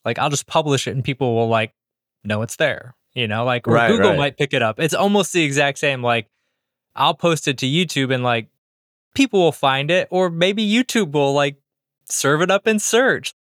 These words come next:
Speaker 1: And it's like, it's almost that exact same mentality mapped on video content instead of written content.
Speaker 2: Yeah. And, and in fact, YouTube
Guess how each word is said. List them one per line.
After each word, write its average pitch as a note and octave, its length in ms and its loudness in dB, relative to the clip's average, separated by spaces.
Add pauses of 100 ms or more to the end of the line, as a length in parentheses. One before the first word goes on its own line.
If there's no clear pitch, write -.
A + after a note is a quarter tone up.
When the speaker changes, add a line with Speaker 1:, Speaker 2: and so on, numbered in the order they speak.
Speaker 1:
And D3+ 260 0 (360)
it's E3 180 -2
like, D#3 180 0
it's - 160 -2
almost E3+ 400 0
that D#3 120 2
exact C3+ 540 -2
same D3+ 220 -2
mentality C3 600 -2
mapped A#2+ 340 -2
on B2 240 -2
video B2+ 340 -2
content D3+ 420 -4
instead B2 220 -4
of G2 100 -4
written G#2 280 -6
content. - 480 -10 (400)
Speaker 2:
Yeah. F3+ 140 2
And, C#3 160 4
and C#3 160 2
in B2 100 2
fact, E3 260 0
YouTube C#3+ 460 0